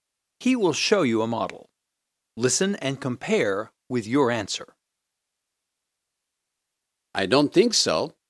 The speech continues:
Speaker 2: If we want to be healthy, we actually need some benign types of bacteria and viruses. We should, of course, avoid being exposed to any truly hazardous microorganisms,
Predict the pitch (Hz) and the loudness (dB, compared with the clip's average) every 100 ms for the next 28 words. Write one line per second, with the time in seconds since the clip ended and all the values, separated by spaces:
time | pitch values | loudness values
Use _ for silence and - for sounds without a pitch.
0 | _ _ _ 123 156 160 131 127 220 - | _ _ _ -2 4 6 4 4 2 4
1 | 160 120 98 120 156 - 87 87 95 117 | 2 2 0 0 -2 -2 -4 -4 -4 -4
2 | 95 139 175 - 147 127 110 127 123 - | -4 -4 -6 -2 -2 0 0 0 -2 -4
3 | 123 113 104 131 131 139 139 127 - 143 | -4 -2 0 0 2 2 0 -2 -2 -2
4 | 143 127 - 117 117 110 104 - 190 131 | -2 -4 -4 -4 -2 -4 -4 -2 0 0
5 | 127 123 107 151 190 87 - 78 65 - | 0 -2 0 2 2 0 -2 -6 -8 -12
6 | - _ _ _ _ _ _ _ 95 - | -14 _ _ _ _ _ _ _ -6 -4
7 | 101 87 82 - 180 240 - 113 90 104 | -4 -6 -8 0 4 4 4 0 -4 -2
8 | 104 120 107 80 110 117 104 92 - 110 | 0 0 -2 -4 -2 -2 -4 -6 -4 -2
9 | 117 - 104 82 110 117 110 - - 226 | -4 -4 -8 -6 -2 -2 -2 -4 -4 -2
10 | 185 160 131 - 170 160 127 98 92 98 | 2 0 0 -2 -2 0 -2 -4 -8 -6
11 | 107 120 117 113 107 104 76 73 92 165 | -4 -6 -4 -4 -2 -2 -4 -8 -6 -6
12 | - | -8